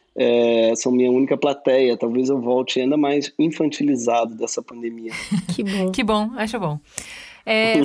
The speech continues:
Speaker 1: <laughs>
Speaker 3: falando desse sofrimento, né, de sair do palco, de perder o palco, é,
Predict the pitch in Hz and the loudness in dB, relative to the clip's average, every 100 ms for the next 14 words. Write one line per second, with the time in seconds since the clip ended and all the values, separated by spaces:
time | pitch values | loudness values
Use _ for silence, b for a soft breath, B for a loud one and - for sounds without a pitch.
0 | - 131 - - 262 240 262 320 269 - | 4 2 0 0 0 2 0 0 0 -2
1 | 240 226 208 208 190 170 185 208 202 175 | -2 -2 -2 -2 0 0 0 -2 -2 -2
2 | 165 175 175 165 170 156 - 185 170 180 | 0 0 -2 -4 -4 -4 -4 -2 0 -2
3 | 175 175 165 185 185 156 180 160 160 175 | -2 0 0 0 -4 -4 -2 -2 0 -2
4 | 175 - 160 180 196 190 170 156 - B | -2 -2 0 2 0 -4 -10 -12 -14 B
5 | B B B B 190 185 185 175 | B B B B -2 0 0 -2